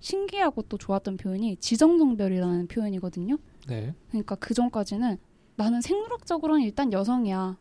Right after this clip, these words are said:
Speaker 1: 혹은 "나는 엑스엑스 염색체를 가지고 있어." 이런 식으로 표현을 했었는데 지금 생각하면 굉장히 아쉬운 점이 많았던 것 같아요.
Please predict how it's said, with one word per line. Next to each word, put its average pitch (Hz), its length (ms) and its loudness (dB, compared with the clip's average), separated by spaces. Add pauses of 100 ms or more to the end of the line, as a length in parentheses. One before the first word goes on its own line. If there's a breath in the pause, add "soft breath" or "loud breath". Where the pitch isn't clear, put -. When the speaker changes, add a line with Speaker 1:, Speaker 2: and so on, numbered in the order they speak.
Speaker 1:
혹은 226 320 -4
"나는 220 260 0
엑스엑스 285 460 -6
염색체를 226 560 0
가지고 208 400 -2
있어." 190 420 0
이런 240 240 0
식으로 214 300 0
표현을 294 340 2
했었는데 202 640 -2 (240)
지금 254 280 2
생각하면 233 380 0
굉장히 202 380 0
아쉬운 294 400 4
점이 208 200 0
많았던 196 380 -2
것 180 140 -2
같아요. 202 480 -2